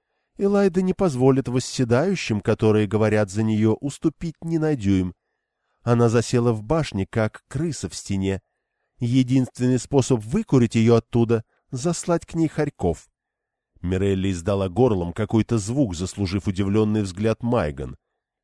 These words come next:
Глаза Романды не отрывались от Эгвейн. «Элайда так или иначе будет смещена», — спокойно произнесла Эгвейн, ставя свою чашку на блюдце. Её рука не дрожала.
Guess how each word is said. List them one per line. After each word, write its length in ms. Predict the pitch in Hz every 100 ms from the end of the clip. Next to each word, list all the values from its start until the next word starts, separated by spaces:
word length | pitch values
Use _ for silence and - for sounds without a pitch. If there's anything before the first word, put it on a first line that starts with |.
| _
Глаза 340 | 90 117 120 131
Романды 480 | 135 139 143 135 135
не 100 | 139
отрывались 600 | - 135 127 127 123 135
от 140 | 123
Эгвейн. 480 | 123 104 92 90 90 _ _ _ _ _ _ _ _ -
«Элайда 440 | 151 180 202 113
так 260 | - 113 -
или 160 | 113 113
иначе 540 | 110 110 - 117 120 160
будет 420 | 170 208 113 -
смещена», — 760 | - 95 92 - 104 98 98 - _ _
спокойно 520 | - - 92 95 90 85
произнесла 720 | 90 92 85 92 - 95 92
Эгвейн, 380 | 90 101 113 104
ставя 380 | - 123 117
свою 280 | 110 113 110
чашку 400 | - 123 110 -
на 140 | 110 113
блюдце. 520 | 101 82 - - - _ _ _ _ _
Её 280 | 98 135 170
рука 460 | 170 151 156 147 139 _
не 180 | 139 143
дрожала. 760 | 131 135 107 95 76 62 55